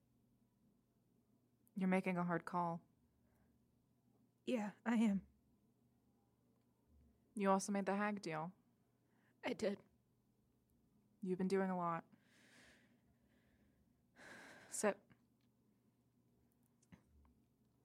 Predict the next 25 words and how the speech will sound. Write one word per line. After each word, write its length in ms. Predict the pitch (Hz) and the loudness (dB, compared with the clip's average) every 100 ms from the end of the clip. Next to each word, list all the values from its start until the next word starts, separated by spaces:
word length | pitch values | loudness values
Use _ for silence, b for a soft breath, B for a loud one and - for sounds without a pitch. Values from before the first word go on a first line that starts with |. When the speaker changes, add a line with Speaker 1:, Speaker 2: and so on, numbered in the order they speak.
| _ _ _ | _ _ _
Speaker 2:
I 60 | 208 | -2
sit. 300 | - 190 - | 0 0 -2
<laughs> 140 | - 330 - | 8 8 8
Speaker 1:
Yeah, 200 | 220 277 370 349 | 10 12 12 10
you 100 | 233 | 8
sit 160 | 262 | 10
on 80 | 247 | 8
the 60 | 240 | 8
couch, 420 | 220 180 165 - | 8 8 8 2
and 120 | 185 | 0
she 480 | - 180 170 170 175 b b b | 2 4 6 4 2 b b b
sits 260 | - 220 - | 8 8 10
down 160 | 208 | 8
next 200 | 185 - | 8 4
to 80 | 196 | 4
you, 120 | 170 | 6
and 120 | 165 | 6
she 160 | 175 208 | 4 0
takes 480 | - 190 - - - _ _ _ _ _ _ - _ _ _ - | 6 6 6 0 -2 _ _ _ _ _ _ -20 _ _ _ 8
both 240 | 196 190 | 10 10
of 120 | 190 | 8
your 320 | 175 170 160 | 8 10 8
hands 400 | 151 185 160 160 | 4 4 4 4
in 100 | 160 | 0
hers. 520 | 165 165 151 151 - | 2 2 2 0 -4